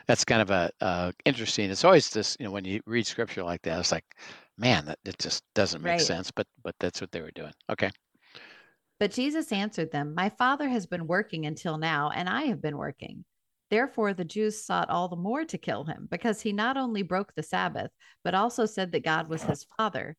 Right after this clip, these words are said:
Speaker 2: making himself equal with God. Then Jesus answered and said to them, "Most assuredly, I say to you, the Son can do nothing of himself, but what he sees the Father do. For whatever he does, the Son also does in like manner.
Speaker 1: Mm.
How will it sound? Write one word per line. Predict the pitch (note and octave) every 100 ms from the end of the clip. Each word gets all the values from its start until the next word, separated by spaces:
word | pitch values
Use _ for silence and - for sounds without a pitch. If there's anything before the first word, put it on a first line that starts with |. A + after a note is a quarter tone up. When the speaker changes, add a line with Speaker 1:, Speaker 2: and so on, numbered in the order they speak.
| -
Speaker 2:
making | E3 G3 A#3+
himself | A3+ F3 - E3 D3+ -
equal | B3+ - D#3
with | - D3+ -
God. | B2 - - - _ _ _ _ _ _ _ _ _
Then | A3 C4
Jesus | B3+ A#3+ A3+ G#3
answered | F3+ F#3+ E3+
and | D3+ D#3
said | E3 D#3+
to | D#3+
them, | D3 C3+ D3 _ _ _ -
"Most | D4+ E4+
assuredly, | E4+ - D4 B3 F3 E3
I | D#3
say | - F#3 F3+
to |
you, | D3+ D3+ D3
the | E3+
Son | - B3+ E4+
can | - D#4+
do | A#3
nothing | F#3 F3 C4+ G3 E3
of | D3
himself, | C#3+ C#3+ A3 E3+ - -
but | F3+
what | F3+ G#3
he | G3+ A#3+
sees | A#3+ A3 G#3+
the | G#3
Father | F3+ G#3+ G3+ D#3
do. | B2+ G2+ - _ _ _ -
For | F#3+
whatever | F3+ A3 - A#3 C#4
he | B3+ C4+
does, | A3 B3 F#3 D3
the | -
Son | - A3+ G#3+ -
also | G3 A#3+ C4 E3+
does | D#3+ E3 C#3 D3
in | F3 E3
like | D#3 D#3+ -
manner. | E3 D#3 - - -
Speaker 1:
Mm. | A2 F#2+